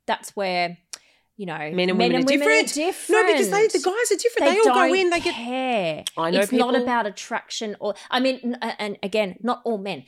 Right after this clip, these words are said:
Speaker 1: but when men go and seek out the services
Speaker 2: Mm.
Speaker 1: of a woman, yes, they can pick and choose sometimes.
Speaker 2: Yeah.
Speaker 1: Um, but a lot of the time where they can't, like, it's just for a release.
Speaker 2: It's a, for a release. I know
Speaker 1: But
Speaker 2: someone
Speaker 1: some women, some women can't just do a re-, there was a, um, a woman who messaged me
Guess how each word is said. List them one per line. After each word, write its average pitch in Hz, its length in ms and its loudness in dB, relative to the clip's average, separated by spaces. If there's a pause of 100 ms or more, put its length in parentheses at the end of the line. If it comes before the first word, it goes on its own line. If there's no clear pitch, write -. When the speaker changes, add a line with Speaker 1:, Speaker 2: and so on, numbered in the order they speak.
(140)
Speaker 1:
but 202 100 -6
when 226 180 -4
men 262 240 -4
go 208 360 -2
and 185 120 -10
seek 185 280 -10
out - 160 -12
the 180 40 -14
services 175 680 -12
Speaker 2:
Mm. 285 220 -2 (140)
Speaker 1:
of 175 320 -4 (120)
a 175 100 -6
woman, 175 380 -8
yes, 269 200 -2
they 254 140 -4
can 185 220 -10
pick - 240 -16
and 202 100 -8
choose 185 240 -8
sometimes. 175 580 -14
Speaker 2:
Yeah. 330 220 0
Speaker 1:
Um, 202 300 -6 (280)
but 220 180 0 (100)
a 220 80 -6
lot 240 160 -2
of 285 80 -6
the 254 60 -10
time 208 200 -10
where 180 80 -6
they 165 100 -8
can't, 254 380 -12
like, 190 160 -8
it's - 160 -14
just - 300 -10
for 175 120 -14
a - 40 -16
release. 190 500 -6
Speaker 2:
It's 359 160 -4
a, 359 60 -4
for 381 160 -4
a 359 40 -2
release. 359 420 -2
I 285 120 2
know 311 140 2
Speaker 1:
But 403 100 4
Speaker 2:
someone 269 280 2
Speaker 1:
some 269 40 0
women, 240 380 0
some 233 200 -2
women 233 280 -2
can't 220 340 -6
just 190 240 -6
do 180 140 -8
a 165 40 -8 (100)
re-, - 60 -12
there 202 160 -4
was 190 160 -6
a, 180 220 -2
um, 170 260 -6
a 170 60 -6
woman 196 240 -6
who 196 60 -10
messaged 160 360 -12
me 165 240 -12